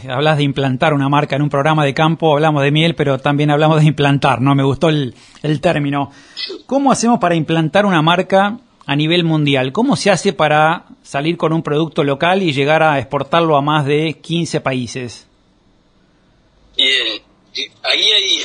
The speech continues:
Speaker 2: ahí yo tengo que distinguir dos cosas que todo el mundo va a entender muy fácilmente. No es que, no es que vos decís quince países y ya te colgaste en una cocarda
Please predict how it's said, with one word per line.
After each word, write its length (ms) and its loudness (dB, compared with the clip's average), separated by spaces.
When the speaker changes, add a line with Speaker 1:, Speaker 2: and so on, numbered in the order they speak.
Speaker 2:
ahí 180 0
yo 180 -2
tengo 240 -4
que 100 -4
distinguir 640 -6
dos 200 -4
cosas 380 -6
que 140 -10
todo 240 -4
el 80 -10
mundo 300 -10
va 140 -4
a 20 -6
entender 480 -6
muy 180 -6
fácilmente. 840 -4
No 140 -2
es 140 -4
que, 280 -4
no 80 -8
es 80 -12
que 100 -8
vos 140 -4
decís 320 -4
quince 460 -6
países 540 -4
y 80 -2
ya 140 -2
te 140 -6
colgaste 460 -6
en 100 -12
una 260 -8
cocarda 720 -6